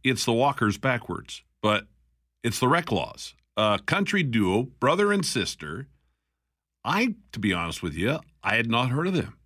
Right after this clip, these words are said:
but they are fantastic. They were on Mackling and McGarry this morning talking about their career a bit and the hits that they've had, and they've had some hits. In fact, Hometown Kids,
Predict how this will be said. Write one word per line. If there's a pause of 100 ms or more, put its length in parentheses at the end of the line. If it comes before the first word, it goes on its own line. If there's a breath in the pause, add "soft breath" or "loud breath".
(240)
but
they
are
fantastic.
They
were
on
Mackling
and
McGarry
this
morning (500 soft breath)
talking
about (320)
their
career
a
bit
and
the
hits
that
they've
had,
and
they've
had
some
hits.
In
fact, (720)
Hometown
Kids,